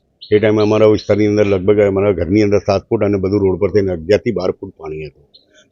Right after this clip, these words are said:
આ પરિસ્થિતિની અંદર અમારે લોકોની સહાનુભૂતિની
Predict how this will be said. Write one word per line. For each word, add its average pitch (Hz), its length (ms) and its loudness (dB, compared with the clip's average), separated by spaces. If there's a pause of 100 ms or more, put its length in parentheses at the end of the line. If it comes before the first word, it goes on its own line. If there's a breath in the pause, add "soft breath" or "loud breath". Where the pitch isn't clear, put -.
આ 113 100 4
પરિસ્થિતિની 113 640 2
અંદર 113 200 4
અમારે 110 300 4
લોકોની 107 380 2
સહાનુભૂતિની 104 760 2